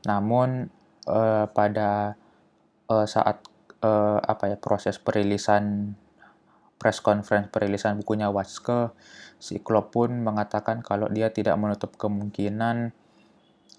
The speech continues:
kal-, untuk kembali ke Borussia Dortmund, meskipun dia mengakui kalau masa-masanya di Borussia Dortmund itu bisa dibilang too good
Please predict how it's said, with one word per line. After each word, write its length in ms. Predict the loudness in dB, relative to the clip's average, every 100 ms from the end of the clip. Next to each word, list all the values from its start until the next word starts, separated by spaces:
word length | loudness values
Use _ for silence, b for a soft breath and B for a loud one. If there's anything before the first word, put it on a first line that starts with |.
| _
kal-, 240 | -4 -4 -2 -4
untuk 320 | -2 -4 -4
kembali 480 | -2 0 0 0 0
ke 160 | 0
Borussia 480 | 2 0 0 -2 0
Dortmund, 480 | 0 -2 -2 -2 -4
meskipun 480 | -4 -4 -2 -2 0
dia 320 | 2 2 0
mengakui 640 | -2 -4 -4 -4 -2 -2
kalau 400 | -2 -2 0 0
masa-masanya 720 | 0 -2 -2 0 0 0 0
di 160 | 0 -2
Borussia 400 | 0 -2 -2 -2
Dortmund 420 | -2 -2 -4 -4
itu 460 | -6 -4 -2 0 -2
bisa 160 | -6
dibilang 480 | -6 -4 -2 -4 -2
too 160 | -2 -2
good 160 | -4